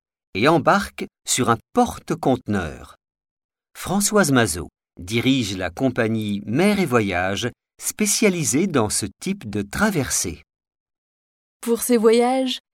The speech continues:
Speaker 2: il faut avoir du temps devant soi. En moyenne, un tour du monde dure quatre-vingts jours.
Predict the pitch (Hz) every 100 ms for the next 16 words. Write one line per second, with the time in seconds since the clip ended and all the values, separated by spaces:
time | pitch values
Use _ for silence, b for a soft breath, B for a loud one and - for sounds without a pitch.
0 | _ - 277 277 339 311 240 185 240 262
1 | 180 180 165 208 190 180 165 170 165 -
2 | 156 131 _ _ _ _ _ _ _ _
3 | _ 226 240 240 233 233 254 262 - _
4 | _ - 240 240 - 339 370 208 190 214
5 | 240 240 190 170 196 220 220 _ _ _
6 | _ - 294 - 240 208 180 160 156 147
7 | 135